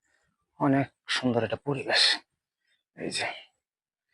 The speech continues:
ফাঁকা জায়গা, নিরিবিলি। এই যে খুব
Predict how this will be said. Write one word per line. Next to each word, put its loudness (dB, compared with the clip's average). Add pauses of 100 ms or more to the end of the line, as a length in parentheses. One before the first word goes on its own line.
(1800)
ফাঁকা 6 (140)
জায়গা, -2
নিরিবিলি। -8 (2750)
এই -8
যে -2 (3000)
খুব -20